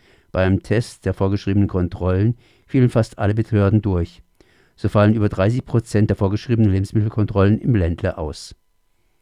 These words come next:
Rottenburg am Neckar im Kampf gegen den Schlabberluck.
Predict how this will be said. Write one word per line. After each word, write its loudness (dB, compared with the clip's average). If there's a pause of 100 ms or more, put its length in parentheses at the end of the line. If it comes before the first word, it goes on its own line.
(680)
Rottenburg 2
am 4
Neckar 0
im -4
Kampf -4
gegen -4
den 0
Schlabberluck. -2